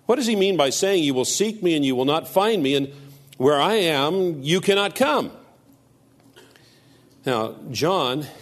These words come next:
<laughs> the author here, has recorded a misunderstanding about the origins of Jesus, earthly origins and heavenly origins,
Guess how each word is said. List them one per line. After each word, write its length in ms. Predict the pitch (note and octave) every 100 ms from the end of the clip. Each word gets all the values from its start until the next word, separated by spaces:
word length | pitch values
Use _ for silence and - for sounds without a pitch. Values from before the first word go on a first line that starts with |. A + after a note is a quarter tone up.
| - -
<laughs> 340 | G#2+ - _
the 100 | A2
author 320 | A#2+ F#3 C#3+
here, 320 | A#2 A#2 A2+ - - - - -
has 240 | A#2+ -
recorded 600 | A#2+ A#2 D#3+ F3+ D3+ A#2
a 100 | -
misunderstanding 1040 | B2 D3 D#3+ C3+ B2 - C#3+ D#3 C#3+ B2
about 380 | A#2 A2 A#2 A2
the 120 | A2
origins 920 | - C3+ F#3+ D3+ G#2+ G2+ G2 B2+ - -
of 160 | A2+ F#2
Jesus, 680 | - F#2 D2+ B2 D#3 - -
earthly 260 | - G2 A2
origins 400 | A2 F2+ F#2+ F#2+
and 100 | F2
heavenly 360 | - E3 C3+ A2+
origins, 340 | G#2+ G2+ C3+